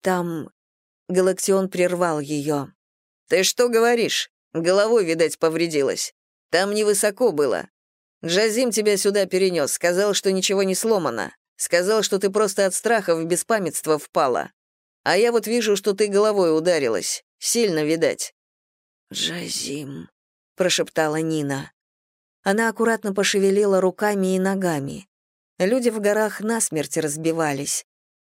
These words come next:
а выжившие, но повредившие спину,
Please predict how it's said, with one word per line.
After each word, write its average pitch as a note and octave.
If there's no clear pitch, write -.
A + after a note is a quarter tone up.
а F#3
выжившие, F3+
но D#3+
повредившие E3+
спину, D#3+